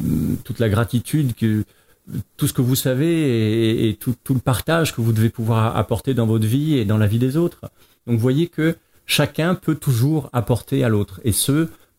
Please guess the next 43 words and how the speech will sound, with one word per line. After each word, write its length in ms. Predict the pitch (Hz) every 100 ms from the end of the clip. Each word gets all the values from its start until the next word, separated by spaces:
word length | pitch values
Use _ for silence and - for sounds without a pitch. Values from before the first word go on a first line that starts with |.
| _ -
quel 140 | 170 -
que 100 | 123
soit 420 | - 123 139 -
l'âge. 400 | 107 110 98 85 -
Il 60 | 98
n'y 40 |
a 60 | 95
pas 160 | 127
d'âge 340 | 117 127 131 101
de 80 |
plus, 400 | 101 - 117 113
de 80 | 101
moins. 340 | 101 107 127 127
On, 300 | 107 101 107
on 60 |
fait 160 | - 113
confiance 360 | 113 - 110
aux 60 | 104
petits, 300 | - 110 123
on 40 |
fait 140 | 107 104
confiance 400 | 101 95 107 -
aux 60 |
plus 160 | 95 101
vieux. 280 | 95 113 127 _ _ _ _ -
Euh, 280 | 98 92 95
et 60 |
c'est 160 | 113 117
comme 140 | 101
ça 160 | 98 139
qu'on 140 | 113
dit 180 | 104 131
qu'on 400 | - 107 120 104 87
peut 80 |
toujours 300 | 107 101 113
avoir, 300 | 101 98 107
euh, 140 | 98 85
besoin 280 | 101 113 113
d'un 80 |
plus 140 | 95 -
petit 240 | - 90
que 80 | -
soi. 260 | - 135